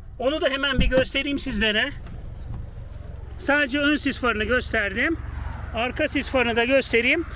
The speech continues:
Sadece solda yanıyor gördüğünüz gibi. Keşke sağda da yansaydı. Ben simetrik olmasını seviyorum.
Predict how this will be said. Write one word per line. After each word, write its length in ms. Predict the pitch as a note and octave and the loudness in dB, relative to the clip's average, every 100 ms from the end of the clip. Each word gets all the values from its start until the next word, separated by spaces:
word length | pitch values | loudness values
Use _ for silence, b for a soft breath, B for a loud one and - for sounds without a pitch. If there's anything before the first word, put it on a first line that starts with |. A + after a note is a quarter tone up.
| B B | B B
Sadece 440 | - E4 D#4+ D#4 D4+ | 0 4 4 4 4
solda 340 | C#4+ D4 C#4+ | 6 6 6
yanıyor 320 | C#4+ B3 A3+ | 4 4 4
gördüğünüz 500 | A#3+ B3+ A#3 B3 A#3 | 6 4 4 2 0
gibi. 300 | G#3 G3+ A#3 F4 - - - - - - - - - - - - - - - - - | 0 2 2 2 -2 -10 -10 -10 -10 -8 -8 -8 -8 -10 -10 -8 -8 -6 -6 -6 0
Keşke 360 | F4 D4 E4+ | 2 4 4
sağda 400 | D#4+ D4 C#4+ D4 | 4 6 6 4
da 80 | D4+ | 6
yansaydı. 520 | C#4+ C4 - B3 G#3+ | 4 4 4 2 4
Ben 120 | B3 C4 | 4 4
simetrik 500 | - C#4+ C4+ C4 C#4+ | 4 2 4 2 4
olmasını 480 | C4+ B3 A3+ D4+ | 4 2 2 2
seviyorum. 540 | D#4 D4+ C#4 A#3 A#3 | 2 4 6 6 4